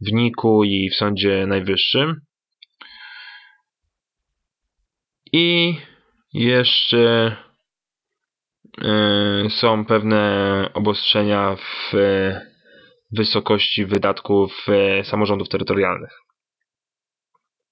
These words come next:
Tak więc to jest ten, e, magiczny punkt pięćdziesięciu pięciu procent, o którym wielokrotnie ostatnio mogliśmy słyszeć.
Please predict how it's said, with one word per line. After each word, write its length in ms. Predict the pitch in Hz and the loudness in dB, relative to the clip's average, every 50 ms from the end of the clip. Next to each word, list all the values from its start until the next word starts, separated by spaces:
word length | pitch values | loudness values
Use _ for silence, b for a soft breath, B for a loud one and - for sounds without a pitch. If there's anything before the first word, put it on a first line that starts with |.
| _ - - - - - - | _ -18 -14 -14 -14 -6 -4
Tak 260 | - 120 123 113 107 | -2 0 0 0 0
więc 280 | 101 117 113 113 110 - | 0 0 0 0 0 2
to 120 | 120 117 | 2 4
jest 240 | 113 110 107 - - | 4 2 0 -2 -2
ten, 280 | 101 101 104 107 104 | 0 0 0 0 0
e, 540 | 98 92 - - 82 98 98 95 95 92 92 B B B B B B B B B - | -2 -4 -4 -2 -2 0 0 0 0 -2 -4 B B B B B B B B B -4
magiczny 480 | 107 104 104 101 113 120 - - 113 107 | -2 -2 -2 -2 -2 -2 -2 -2 -2 -2
punkt 320 | 110 - 113 113 107 - | 0 0 0 0 -2 -2
pięćdziesięciu 460 | 107 107 98 95 - 117 110 - 110 | -4 -4 -2 -2 -2 -2 -2 -4 -4
pięciu 260 | - 104 104 - - - | -4 -4 -4 -4 -6 -4
procent, 580 | - 104 101 92 - - 117 120 120 120 B B B B B B | -2 0 0 0 2 0 0 0 0 -2 B B B B B B
o 100 | - 92 | -6 -6
którym 240 | 92 - 110 110 110 | -4 0 0 2 2
wielokrotnie 520 | 101 104 101 98 - 110 110 107 - 107 104 | 4 2 2 2 2 0 0 0 0 -2 -2
ostatnio 340 | 101 - 101 98 - 107 | -2 -2 -4 -2 0 0
mogliśmy 840 | 104 98 95 98 95 95 90 92 98 98 95 101 98 98 95 98 - - - - - - - 65 78 - | 0 2 2 2 0 0 0 -2 -2 -2 -2 -2 -2 -2 0 0 -2 -2 -4 -8 -8 -8 -10 -8 -8 -6
słyszeć. 720 | - - 117 113 107 107 - - - - - - - - | -2 0 2 2 2 2 0 0 -2 -4 -6 -6 -6 -8